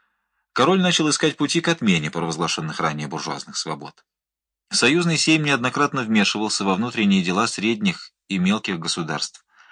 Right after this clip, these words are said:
обычно препятствуя проведению там либеральных реформ.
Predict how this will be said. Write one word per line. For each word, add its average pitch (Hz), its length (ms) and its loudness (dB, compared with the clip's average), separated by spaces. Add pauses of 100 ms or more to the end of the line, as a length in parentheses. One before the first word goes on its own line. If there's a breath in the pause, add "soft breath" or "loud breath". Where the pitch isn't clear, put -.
(120)
обычно 110 360 2
препятствуя 101 580 0
проведению 85 540 -2
там 80 200 -6
либеральных 78 500 -6
реформ. 73 380 -10